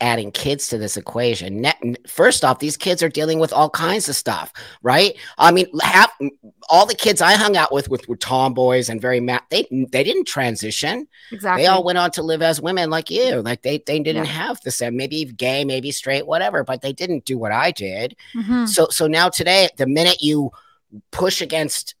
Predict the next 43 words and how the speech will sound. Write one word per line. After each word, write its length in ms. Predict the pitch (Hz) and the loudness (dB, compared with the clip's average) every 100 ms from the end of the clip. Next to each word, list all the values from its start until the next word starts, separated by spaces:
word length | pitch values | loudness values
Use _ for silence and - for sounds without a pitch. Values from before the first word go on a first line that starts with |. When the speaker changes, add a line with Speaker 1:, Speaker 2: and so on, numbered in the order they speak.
| - | -6
Speaker 1:
something 480 | - 156 - 147 | 0 0 0 -6
feminine 440 | - - 147 147 143 | -6 -4 -2 -2 -2
or 80 | 131 | -2
masculine, 500 | 135 156 - 127 120 | 0 0 0 -4 -2
you're 100 | 120 | -4
trans. 640 | - 143 135 117 92 - | -4 -4 -4 -4 -8 -4
That 200 | 160 180 175 | 0 2 0
is 180 | 160 | -4
Speaker 2:
Yeah. 80 | 233 | 0
Speaker 1:
so 200 | 196 180 | 2 2
dangerous. 640 | 185 170 170 185 160 120 104 | 0 -4 -4 -4 -4 -4 -4
These 220 | 151 - | -8 -8
kids 260 | - 220 - - - - | -6 -6 -6 -12 -18 -4
have 200 | 170 - | -4 -2
to 80 | 175 | -6
grow 480 | - 123 165 190 180 | -6 2 4 6 4
into 200 | 139 131 | -4 -6
their 200 | 131 131 | -4 -4
space. 500 | - 165 196 175 - - - | -4 0 2 0 -6 -16 -12
So 220 | - 180 | 0 0
that's, 420 | 175 185 - - - - | 4 4 4 -2 -8 -2
that's 240 | 185 - | 0 0
just 180 | 180 - | -6 -2
not 140 | 151 | 0
okay 320 | 151 - 156 160 | 0 0 -2 -2
with 180 | 208 | -4
me, 200 | 143 117 | -6 -4
and 100 | 110 | -4
why 140 | 117 127 | -4 -4
I 60 | 123 | -4
sit 260 | - - | -6 -6
with 160 | 156 - | -6 -8
you 80 | 117 | -10
today 240 | 110 113 | -10 -8
and 100 | 120 | -6
why 120 | 117 | -6
I'm 120 | 117 98 | -8 -6
very 240 | 135 160 | -4 -2
outspoken 580 | 135 - - 160 202 - | -2 -4 -6 -6 -6 -8
about 240 | 131 110 - | -8 -8 -10
this, 140 | 110 | -16
because 240 | 110 123 | -10 -6
I 180 | 107 127 | -4 -6